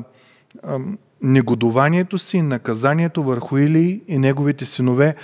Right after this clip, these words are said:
Може би да научим един урок, че с Бог шега не бива. И,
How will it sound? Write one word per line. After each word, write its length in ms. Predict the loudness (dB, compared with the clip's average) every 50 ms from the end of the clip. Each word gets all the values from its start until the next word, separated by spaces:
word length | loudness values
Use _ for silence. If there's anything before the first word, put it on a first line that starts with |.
| -18 -20 -20 -20 -8 -2
Може 220 | 0 2 2 2 2
би 120 | 2 2
да 120 | 2 2
научим 400 | 2 0 0 -2 -2 -4 -2 -2
един 580 | -2 0 0 0 0 2 0 0 -2 -2 -6 -10 -14 _ -4
урок, 380 | -2 0 2 0 0 -2 _
че 160 | -6 -6 -6 -4
с 260 | -4 -6 -6 -6 -4
Бог 280 | -2 -2 -2 -2 -4
шега 380 | -8 -8 -6 -6 -4 -4 -4 -4
не 140 | -4 -6 -6
бива. 320 | -8 -8 -8 -10 -10 -12 -16 _ _ _ _ _ _ _ _ _ _ _ _ _ _ _ _ _ _ _ _ _ _ _ _ _ _ _ _ _ _ _ _ _ _ _ _ _ _ _ _ _ -20 -20 -20 _ _ _ _ _ _ _ _ _ -20 -12 -10
И, 140 | -10 -10